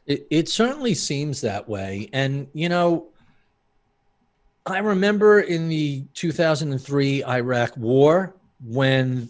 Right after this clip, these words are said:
there would be some terrible news would come out and the market would immediately dive two, three, four percent. Uh, and then, you know, a mosque would be blown up or some, uh, you know, some other tragic thing would happen.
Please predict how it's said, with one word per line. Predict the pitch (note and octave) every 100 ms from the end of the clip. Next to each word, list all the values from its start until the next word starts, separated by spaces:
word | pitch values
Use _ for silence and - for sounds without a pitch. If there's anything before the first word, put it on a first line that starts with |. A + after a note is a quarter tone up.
| -
there | C3+
would | B2+ B2
be | C#3+
some | C3+ B2 A2
terrible | - D#3+ E3 C#3+
news | B2+ B2 C#3 C#3
would | C3
come | - C3
out | B2+ B2
and | A#2+
the | G#2
market | A#2 C3 C3 G#2+
would | G2+
immediately | G2+ C#3+ D#3 C#3 B2+ A#2+ A2 - - _
dive | B2+ B2 A#2+ -
two, | - C3
three, | B2+ B2+
four | A2+ B2+ B2+
percent. | - A2 - E3+ F3+ - _ - _ _ _ -
Uh, | B2+ B2+ -
and | C3+ C3+ C#3
then, | C#3+ C#3 C3+ C3 C3 - - -
you | D3
know, | C3+ A2
a | G#2
mosque | G#2 C3 C#3 -
would | C#3 A#2
be | A#2+
blown | A#2 A#2+ A#2+
up | A#2 A#2 A2+
or | G2+
some, | - C#3+ B2+ B2+ A#2+ G#2+
uh, | A2+ B2+
you | A#2
know, |
some | A2 C3 C#3
other | C3
tragic | G#2+ B2+ A#2 A#2 A2
thing | B2+ A#2
would | G#2
happen. | A2 D#3+ D#3 D#3 C#3+